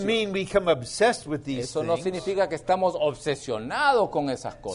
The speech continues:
Speaker 1: Some brothers are trying to get together for fellowship.
Speaker 2: Algunos hermanos están tratando de p-, juntarse para tener comunión.
Speaker 1: And they asked a certain brother, "Would you please join us?"
Speaker 2: Y le dijeron, "Hermano, ¿podrías estar,
Speaker 1: He
Speaker 2: juntarte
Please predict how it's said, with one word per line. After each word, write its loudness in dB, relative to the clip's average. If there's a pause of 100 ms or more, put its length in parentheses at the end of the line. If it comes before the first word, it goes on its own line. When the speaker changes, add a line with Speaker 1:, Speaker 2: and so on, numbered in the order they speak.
Speaker 1:
Some -4
brothers 8
are 0
trying 2
to 0
get 0
together -2
for -8
fellowship. -2
Speaker 2:
Algunos -2
hermanos 2
están -2
tratando 0
de 2
p-, -10
juntarse 0
para 0
tener -2
comunión. -4
Speaker 1:
And 2
they 6
asked 4
a -8
certain -2
brother, 4
"Would -6
you -6
please -6
join -2
us?" -10
Speaker 2:
Y -8
le 2
dijeron, -2
"Hermano, 0
¿podrías 0
estar, 0
Speaker 1:
He -14
Speaker 2:
juntarte 0